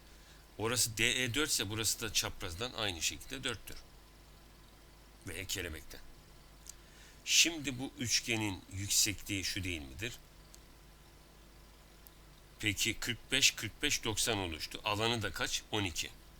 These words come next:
Yüksekliği kaç olması lazım? Altı olması lazım. Altı çarpı dört bölü iki, on ikiyi vermesi lazım.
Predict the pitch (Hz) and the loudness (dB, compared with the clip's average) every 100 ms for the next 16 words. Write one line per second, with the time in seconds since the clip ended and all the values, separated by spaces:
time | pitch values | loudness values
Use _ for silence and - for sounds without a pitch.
0 | - - - - - - - - - - | -20 -20 -20 -20 -20 -20 -20 -20 -20 -20
1 | - - 95 107 113 - 127 151 - 120 | -20 -10 -4 4 10 10 10 0 2 2
2 | - 98 92 80 82 76 69 120 - - | 2 0 0 -2 -2 -4 -4 -6 -8 -18
3 | - - - - - - - - - - | -20 -20 -20 -20 -20 -20 -20 -20 -20 -20
4 | - - - - - - - - 113 - | -20 -20 -20 -20 -20 -20 -8 0 0 2
5 | 139 104 82 - 71 64 62 110 - - | 2 2 0 -2 -4 -8 -10 -10 -12 -20
6 | - - - - - - - - - - | -20 -20 -20 -20 -20 -20 -20 -20 -20 -20
7 | - - - - - - - - 95 90 | -20 -20 -20 -20 -20 -20 -12 -6 -4 -2
8 | 127 - 107 80 82 78 104 117 - - | 2 4 4 0 -6 -2 0 0 -2 -12
9 | - - 101 90 85 - 156 - - - | -12 -4 0 0 0 -2 -2 -8 -16 -4
10 | 110 98 113 104 92 82 76 76 71 62 | 0 2 2 2 0 -2 -4 -6 -8 -12
11 | - | -16